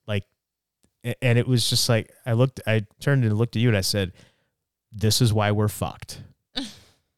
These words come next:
Speaker 1: This is why, because look at this. Nobody talks anymore. Nobody talks to each other. You are there with somebody, mo-, most likely, right? Most, most people go to a, an event,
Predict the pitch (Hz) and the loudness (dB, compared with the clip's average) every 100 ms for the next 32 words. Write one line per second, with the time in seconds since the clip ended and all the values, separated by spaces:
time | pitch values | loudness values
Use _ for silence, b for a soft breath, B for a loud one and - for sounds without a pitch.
0 | - 101 104 113 98 92 73 53 - - | -6 -2 0 0 -2 -4 -8 -12 -18 -10
1 | 104 - 98 98 104 98 101 - - - | -8 -4 -6 -4 -2 -2 -4 -12 -14 -12
2 | - 101 107 113 - - 107 92 - - | -6 -2 0 -2 -6 -6 -4 -4 -6 -6
3 | - 92 87 76 - _ _ _ - 110 | -6 -6 -8 -10 -16 _ _ _ -6 0
4 | 123 - - 113 113 - 98 87 92 80 | 0 0 -2 -2 -2 -6 -6 -6 -8 -10
5 | B B - 156 170 143 110 151 135 107 | B B 0 4 6 6 4 4 4 4
6 | 98 131 - - 95 87 87 92 123 - | 2 -2 0 -2 -2 -4 -6 -2 -2 -2
7 | 139 151 160 - 143 104 95 120 104 107 | 2 4 4 4 4 2 -2 0 2 2
8 | 120 113 117 - 117 - _ 120 156 - | 2 2 0 0 -8 -10 _ 0 2 4
9 | 143 113 101 110 104 101 - 110 101 98 | 2 2 0 0 0 -2 -4 -4 -2 0
10 | 101 | -2